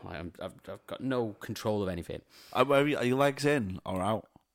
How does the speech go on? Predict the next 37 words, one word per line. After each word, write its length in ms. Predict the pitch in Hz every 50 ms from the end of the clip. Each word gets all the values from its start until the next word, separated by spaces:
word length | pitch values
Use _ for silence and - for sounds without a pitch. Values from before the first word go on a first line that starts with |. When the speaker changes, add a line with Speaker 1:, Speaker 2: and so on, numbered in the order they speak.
| _ _ _ _ _ -
Speaker 2:
Are 60 | 120
you 60 | 120
Speaker 1:
Uh, 120 | 120 117 117
Speaker 2:
hanging 220 | 117 120 113 117
out? 80 | 120 127
Speaker 1:
lots 160 | 139 139 -
sort 180 | - 139 135
of 60 | - -
dangling 420 | 135 120 123 120 117 113 117 110
out 200 | 110 107 110 98
a 40 | 98
bit, 400 | - - 107 95 95 95 98 95
but 120 | 95 95 101
then 80 | 107
I 40 | 107
Speaker 2:
Yeah. 40 | 98
Speaker 1:
sort 180 | - - - 113
of 160 | 110 - _
tucked 520 | - - - - - - - - - -
in 180 | 117 117 127 151 - _
because 220 | - - 98 98
I 60 | 98 95
thought, 120 | 95 95 98
Speaker 2:
Yeah. 60 | 95 98 98
Speaker 1:
"I'm 60 | 95
definitely 380 | - 139 123 - - 127 117 101
gonna 180 | - 104 98
get 160 | 87 92 85 -
hurt," 260 | 82 82 82 - -
right? 160 | - - - - -
Speaker 2:
Yeah, 280 | - - 95 92 95 95
I 20 |
took 260 | 95 - - - 92 - -
it. 80 | 92 92 92 - _ _ _ _ _
Speaker 1:
So 200 | - - - 139
they, 80 | 139 - _
they, 180 | - 147 151